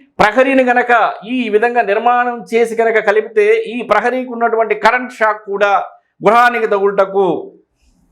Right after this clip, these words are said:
అవకాశం ఎక్కువ ఉంది. తద్వారా ఈ గృహస్థులు, యజమానులు ఎవరైతే ఉంటారో, ఈ గృహంలో ఎవరైతే నివసిస్తారో వారు దెబ్బతింటారు. ఈ యొక్క ప్రభావాన్ని కూడా మీరు గమనించి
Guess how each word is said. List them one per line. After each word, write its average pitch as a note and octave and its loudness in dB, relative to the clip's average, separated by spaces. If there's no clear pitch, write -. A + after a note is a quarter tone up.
అవకాశం G3 2
ఎక్కువ F#3+ 4
ఉంది. D3 0
తద్వారా F#3+ 4
ఈ - 2
గృహస్థులు, A#3 2
యజమానులు A3 2
ఎవరైతే G3 -2
ఉంటారో, F3+ 2
ఈ - -2
గృహంలో A3 2
ఎవరైతే G3+ 0
నివసిస్తారో G#3+ 0
వారు D#3 4
దెబ్బతింటారు. B2+ 0
ఈ - 8
యొక్క E3 2
ప్రభావాన్ని F#3 4
కూడా F#3 2
మీరు D#3 0
గమనించి F#3 0